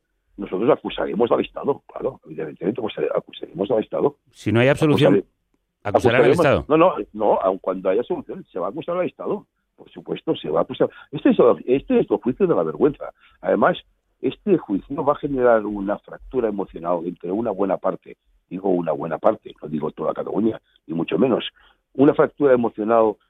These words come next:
Speaker 1: entre Cataluña y España, que ríase usted de la fractura emocional que significó la sentencia del Tribunal Constitucional del año dos mil diez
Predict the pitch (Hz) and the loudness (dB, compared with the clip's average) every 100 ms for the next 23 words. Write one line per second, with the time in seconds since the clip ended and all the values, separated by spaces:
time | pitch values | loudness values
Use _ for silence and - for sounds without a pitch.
0 | _ 107 107 98 98 98 95 95 110 107 | _ -6 -6 -4 -2 -2 0 2 2 2
1 | 104 98 98 95 - 90 92 127 139 127 | 0 -2 -2 -4 -4 -4 0 0 0 -2
2 | 95 92 117 104 - 98 104 104 _ _ | -4 -2 -2 -4 -4 -8 -6 -6 _ _
3 | _ _ _ - 98 113 113 - 92 127 | _ _ _ -6 2 4 4 2 0 2
4 | 123 117 107 104 117 123 - 104 104 101 | 2 2 0 2 0 0 -8 -4 -4 -4
5 | 92 107 139 _ _ - 110 104 90 117 | 2 2 2 _ _ -8 -4 -4 0 -2
6 | 120 113 104 98 107 110 110 110 95 95 | 2 0 0 -2 0 0 -4 -8 -6 0
7 | 107 110 95 107 104 98 87 107 101 90 | 0 2 0 0 -2 -4 -6 -4 -2 -2